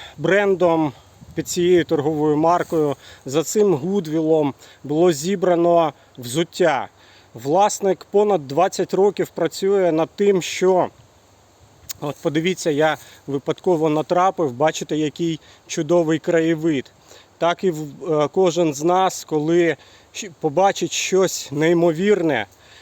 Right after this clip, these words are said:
хапає його, як, е, сказано в Слові Божому, приносить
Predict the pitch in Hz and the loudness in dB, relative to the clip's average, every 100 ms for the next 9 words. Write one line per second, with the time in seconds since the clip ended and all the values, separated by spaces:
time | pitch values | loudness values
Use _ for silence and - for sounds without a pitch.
0 | - - - 165 196 190 180 170 165 156 | -20 -10 -4 -2 2 2 2 0 2 2
1 | 151 160 143 160 - - 165 156 147 - | 4 2 2 0 -2 -2 2 4 2 0
2 | - 180 151 156 151 151 135 - - _ | 0 0 0 0 0 0 -2 -8 -20 _
3 | - 180 180 165 160 147 156 143 127 117 | -10 0 2 2 2 2 2 0 -4 -4
4 | 107 - - - - 170 175 180 202 - | -8 -14 -20 -20 -6 0 2 4 2 0
5 | 170 - - | -4 -4 -12